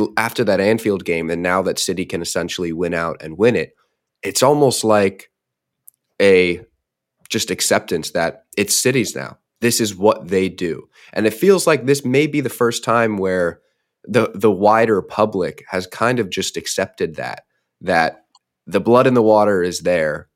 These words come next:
and City are gonna pounce. And like you said, I, I think that can get to Arsenal, but I don't remember that ever being the case before. And I certainly wasn't living under a rock.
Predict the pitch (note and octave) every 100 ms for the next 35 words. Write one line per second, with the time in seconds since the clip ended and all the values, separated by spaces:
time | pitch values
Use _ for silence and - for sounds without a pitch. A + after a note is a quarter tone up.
0 | _ D#2+ D#2 - F#2+ F2+ E2 E2+ D#2+ -
1 | E2+ C2+ - - _ _ - G#2 C3 C#3
2 | - A2+ F2 - - F3 - - - A2+
3 | G2+ G#2+ - - F2+ A#2 - F2+ - -
4 | _ _ A#2+ D#3+ A3 C#3+ D3 D#3+ D3+ C#3+
5 | - - _ _ _ - A#2 B2 G#2+ A2+
6 | A2 G2 F2 F#2+ A#2+ - F#2 - D#2+ D#2
7 | E2+ F2+ C#3 - A2+ G2 G2+ F#2 G2 F#2
8 | F2+ F2 E2 D#2 D#2 F2+ E2+ -